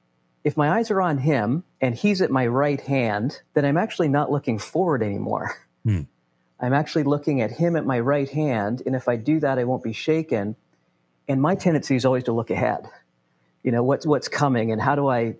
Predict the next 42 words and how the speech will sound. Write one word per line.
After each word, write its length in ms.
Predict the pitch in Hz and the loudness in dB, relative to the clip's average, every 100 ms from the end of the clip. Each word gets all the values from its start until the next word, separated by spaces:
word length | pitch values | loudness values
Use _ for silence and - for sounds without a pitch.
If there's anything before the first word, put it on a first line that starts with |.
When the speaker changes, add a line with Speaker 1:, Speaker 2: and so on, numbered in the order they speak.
| _ 156 | _ -4
Speaker 1:
you 100 | 127 | -2
know, 120 | 113 | 0
navigate? 680 | 117 135 131 117 101 101 | 0 0 0 -2 -2 -2
Speaker 2:
Yeah. 60 | 101 | -2
Speaker 1:
How 80 | 123 | -2
do 120 | 123 | 0
I, 200 | 117 107 104 _ _ - | -2 -2 -6 _ _ -6
and 220 | 143 135 - 151 | -2 -2 -4 -2
this 200 | 175 190 | -2 -2
kind 200 | - 175 | -2 -2
of 160 | 143 - | -2 -8
brought 240 | - 151 156 | -2 -2 0
me 100 | 151 | -4
to, 420 | - 135 127 120 - _ _ _ - | -2 -2 0 -2 -6 _ _ _ -4
uh, 220 | 120 113 | -2 -2
the 140 | 120 | -2
Lord 300 | 127 160 269 | 0 2 0
can 140 | 208 156 | 0 0
look 180 | 123 | 0
ahead 420 | 101 92 101 135 147 - _ _ _ _ _ _ _ _ _ _ _ _ 123 | 0 0 0 0 -2 -6 _ _ _ _ _ _ _ _ _ _ _ _ -4
and 100 | 127 | 0
he 120 | 185 | 2
can 180 | 226 156 | 2 2
deal 200 | 127 120 | 2 2
with 140 | 113 | 0
the 60 | 120 | -2
wind 220 | 123 117 | 0 2
and 100 | 113 | 2
the 60 | 107 | 2
waves, 280 | 110 127 | 0 0
but 100 | - 123 | 0 0
I 100 | 156 | 2
need 160 | 151 | 0
to 60 | 123 | -2
kinda 260 | - 175 | -4 -4
keep 240 | - - 120 | -2 -2 0
my 160 | 131 | 0
eyes 180 | 123 117 | 0 -2
peeled 300 | - 143 127 | -2 0 0
to 80 | 113 | 2
him. 280 | 127 139 117 | 2 2 2
And 200 | 120 117 | 0 -2